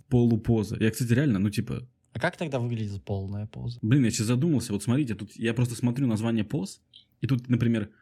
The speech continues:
Speaker 1: поза кошка-корова, да? Собачья стойка, но при этом полупоза. То есть, ну, типа,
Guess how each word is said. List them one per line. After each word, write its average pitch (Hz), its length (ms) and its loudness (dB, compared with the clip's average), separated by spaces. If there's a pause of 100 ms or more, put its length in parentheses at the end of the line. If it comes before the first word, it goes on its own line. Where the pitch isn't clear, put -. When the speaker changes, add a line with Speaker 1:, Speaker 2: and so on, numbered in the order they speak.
(220)
Speaker 1:
поза 101 360 2
кошка-корова, 110 800 -2
да? 127 320 -4
Собачья 131 480 2
стойка, - 580 -2
но 110 100 0
при 117 140 6
этом 117 200 4
полупоза. 123 840 2
То 110 100 -2
есть, - 180 -4
ну, 117 140 0
типа, - 340 -8